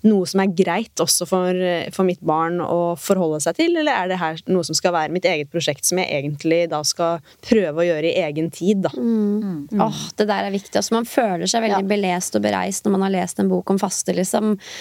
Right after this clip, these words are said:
Speaker 2: med henvisninger til, eh, en del forskning som for all del foreligger, men det, det blir fort veldig lite nyansert, da.
Speaker 1: Mm.
Speaker 2: Em,
Speaker 3: Så er det, det er bare så utrolig interessant og forvirrende også at man, ikke sant, man har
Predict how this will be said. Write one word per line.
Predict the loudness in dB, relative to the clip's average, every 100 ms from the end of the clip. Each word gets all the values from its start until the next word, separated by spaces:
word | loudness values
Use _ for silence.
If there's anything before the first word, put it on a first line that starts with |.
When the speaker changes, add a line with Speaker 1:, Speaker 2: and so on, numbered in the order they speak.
| -6 2
Speaker 2:
med | 4
henvisninger | 4 2 2 2 2 2
til, | 2 2 2
eh, | 2 0 0 -2 -2
en | -2
del | 0 0
forskning | -2 -2 0 0
som | 2
for | 0 2
all | 2
del | 0 0
foreligger, | 0 0 2 0 2 2 2
men | 2 2 0 -2 -14 -8 2
det, | 4 4
det | -2
blir | 0 2 2
fort | 0 -4 -2
veldig | 0 0 2 2
lite | 0 0 0
nyansert, | 2 2 0 0 -2 -2 -2
da. | -2 -2 -12 -2
Speaker 1:
Mm. | -2 -2
Speaker 2:
Em, | -4 -2 2
Speaker 3:
Så | 2
er |
det, | 2 0 0 -2
det |
er | 0
bare | 0 -2
så | -2
utrolig | -4 -4 -2 0 0 0 0 0 -2
interessant | -6 -4 -4 -2 -2 -2 -2 -6 _ -20 -18 -6
og | 0 2 2 0 -2 -8 -8
forvirrende | 0 0 2 -2 -2 -2
også | -2 -2 2 2 2
at | -4 -6 -12 -12 -16 -20 -20 -20 _ _
man, | 0 0
ikke | -2 0
sant, | 2 2
man | 0 0 2
har | 2 2 2 0